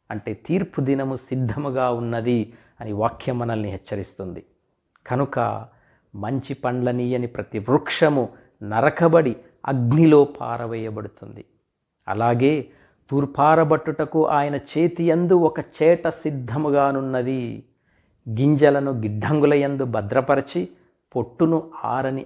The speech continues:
అగ్నిలో వేసి కాల్చివేయబడుతుంది.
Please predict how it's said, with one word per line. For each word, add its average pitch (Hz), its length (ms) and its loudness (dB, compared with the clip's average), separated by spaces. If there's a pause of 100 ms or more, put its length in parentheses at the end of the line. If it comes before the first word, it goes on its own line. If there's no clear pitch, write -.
(120)
అగ్నిలో 123 540 -2
వేసి 120 640 -6 (320)
కాల్చివేయబడుతుంది. 104 1400 -8